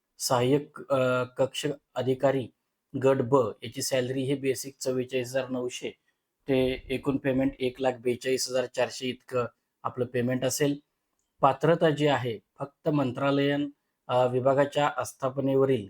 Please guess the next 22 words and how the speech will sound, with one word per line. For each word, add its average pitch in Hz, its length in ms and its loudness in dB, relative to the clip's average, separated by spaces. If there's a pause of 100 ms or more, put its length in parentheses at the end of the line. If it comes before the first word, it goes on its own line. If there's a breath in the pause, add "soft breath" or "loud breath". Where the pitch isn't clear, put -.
(120)
कार्यरत 127 500 4 (160)
लिपिक 123 440 -2 (100)
टंकलेखक 135 640 0 (560)
संवर्गातील 143 800 2
कर्मचारी 135 600 0
प्रस्तुत 151 520 -4
परीक्षेस 135 760 -4
अर्ज 127 240 -2
करण्यासाठी 123 640 -6
पात्र 123 320 -8
आहेत. 113 300 -6 (460)
याकरता 135 540 2
जे 143 180 2
मंत्रालय 135 500 0
विभागाच्या 135 520 -4
आस्थापनेवरती 135 760 -8
सध्या 131 360 -2
कार्यालयात 131 540 0
आहेत, 117 260 -6 (380)
लिपिक 123 280 -4
आणि 135 140 0
टंकलेखक 113 640 -6